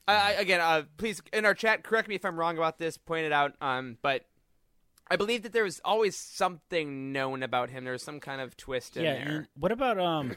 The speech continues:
Speaker 2: <clears throat> what about Snoke, right? So, like, we got the Snoke comic, but it doesn't, that, the comic picks up as Ben's leaving the Jedi Order, essentially, right? Like, there's a lot of details in that that we don't really clarify. Like, how, how did they meet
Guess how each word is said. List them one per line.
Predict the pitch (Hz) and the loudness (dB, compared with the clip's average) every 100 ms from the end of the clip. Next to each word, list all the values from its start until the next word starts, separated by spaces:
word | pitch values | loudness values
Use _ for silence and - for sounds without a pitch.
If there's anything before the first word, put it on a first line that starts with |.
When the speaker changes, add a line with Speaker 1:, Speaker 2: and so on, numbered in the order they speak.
| - | -10
Speaker 2:
<clears throat> | - | -12
what | 180 | -6
about | 220 117 | -6 -4
Snoke, | - - 127 110 80 - | -6 -6 -6 -6 -8 -12
right? | 95 113 120 | -10 -10 -10
So, | - 127 | -6 -4
like, | 117 113 | -4 -2
we | 156 | -2
got | 202 | -2
the | 147 | -4
Snoke | - 156 143 | -4 -2 -2
comic, | - 131 127 101 104 - - _ _ _ | -2 -4 -4 -4 -6 -10 -18 _ _ _
but | 120 127 131 | -8 -4 -2
it | |
doesn't, | 156 175 170 - _ _ | -2 -2 -4 -8 _ _
that, | 135 180 - | -2 -2 -2
the | - 143 | -8 -4
comic | 185 196 143 | -2 -2 0
picks | - 151 - | 0 0 -2
up | 143 139 - | -2 -2 -4
as | 131 131 123 107 | -4 -4 -4 -6
Ben's | 107 117 107 98 | -6 -6 -6 -6
leaving | 110 123 107 98 | -4 -4 -4 -6
the | |
Jedi | 90 98 92 | -8 -10 -10
Order, | 95 95 87 80 | -10 -12 -12 -12
essentially, | 95 98 - 82 80 | -12 -12 -12 -12 -12
right? | 87 98 95 - - _ _ - | -10 -10 -12 -18 -20 _ _ -2
Like, | 113 107 | 0 2
there's | 160 | 2
a | 170 | 4
lot | 208 | 4
of | 127 | 4
details | 156 - 123 113 | -2 -2 -4 -4
in | 113 | -6
that | 107 104 | -6 -6
that | 104 | -8
we | 104 | -6
don't | 117 107 | -8 -8
really | 107 101 87 | -10 -12 -14
clarify. | - 113 101 98 90 95 87 82 | -14 -10 -8 -10 -12 -10 -8 -8
Like, | 90 104 | -8 -6
how, | 135 160 175 175 160 151 _ - | 0 4 6 4 2 -4 _ -16
how | - 185 | -2 -2
did | 185 | 0
they | 135 107 | -4 -4
meet | 98 101 113 92 | -4 -6 -6 -8